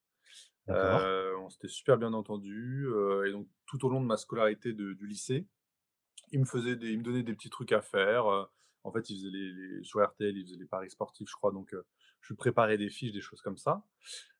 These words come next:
Speaker 2: Heu, moi,
Speaker 1: Ouais.
Speaker 2: en parallèle, j'avais créé deux sites, heu, un premier que j'avais revendu et un second, heu, un second qui s'appelait l'athlète point F R et en fait, je me faisais la main. Il y avait deux-trois personnes qui écrivaient avec moi, mais l'idée, c'était vraiment de se faire la main.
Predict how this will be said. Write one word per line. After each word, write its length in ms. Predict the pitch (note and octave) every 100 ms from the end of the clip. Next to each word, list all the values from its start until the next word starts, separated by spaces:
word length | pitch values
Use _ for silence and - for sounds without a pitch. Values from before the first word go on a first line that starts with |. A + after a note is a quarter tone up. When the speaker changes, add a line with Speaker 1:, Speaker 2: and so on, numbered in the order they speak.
| G#2
Speaker 2:
Heu, 260 | G2 G2 G2+
moi, 160 | C3+
Speaker 1:
Ouais. 20 |
Speaker 2:
en 40 | C3
parallèle, 480 | C3 A2+ B2 C#3 A#2+
j'avais 240 | G2+ G2+
créé 280 | - - A2+
deux 180 | A2 C3
sites, 480 | - E3+ - - _ -
heu, 60 | G#2
un 200 | G#2+ -
premier 260 | - B2+
que 40 | C3
j'avais 180 | G2+ G2+
revendu 680 | F#2+ A#2 A#2 B2 C#3 A#2+
et 40 | G#2
un 100 | G2+
second, 640 | - A#2 A2 B2 C3 A#2
heu, 240 | G2+ G2 F#2+ - _ _ - - - _ -
un 120 | A#2
second 440 | - C3 A#2 C3
qui 80 | C#3+
s'appelait 260 | - - G#2
l'athlète 380 | A#2 B2 D3 -
point 200 | B2+ A#2
F 120 | -
R 180 | C#3+ C3+
et 40 |
en 80 | G#2+
fait, 120 | -
je 80 | G#2+
me 120 | G#2+
faisais 340 | G2+ A2+ G2+ G#2+
la 120 | G#2+
main. 380 | G#2+ A#2 B2 A#2
Il 40 |
y 40 | G2
avait 100 | G2
deux-trois 320 | G#2+ - A#2+
personnes 300 | A#2 - A#2+
qui 120 | -
écrivaient 280 | G2 - G#2
avec 120 | G2
moi, 200 | A2+ C3
mais 120 | B2
l'idée, 220 | G2+ G#2 B2+
c'était 140 | -
vraiment 260 | G2 G#2 G#2+
de 40 |
se 100 | G#2
faire 200 | - G2
la 100 | F#2+
main. 240 | G2 C3